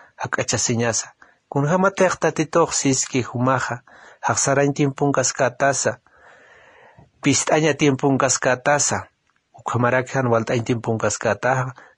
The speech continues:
nayaja humaruja, yamapt amamawa sarakiwa.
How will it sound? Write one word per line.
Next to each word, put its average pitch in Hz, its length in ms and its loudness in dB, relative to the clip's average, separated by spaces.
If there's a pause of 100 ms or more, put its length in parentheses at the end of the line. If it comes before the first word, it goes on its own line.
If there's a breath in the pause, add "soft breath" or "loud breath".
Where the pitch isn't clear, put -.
nayaja 170 500 2
humaruja, 143 640 0 (160)
yamapt 107 640 0
amamawa 110 640 0
sarakiwa. 95 760 -4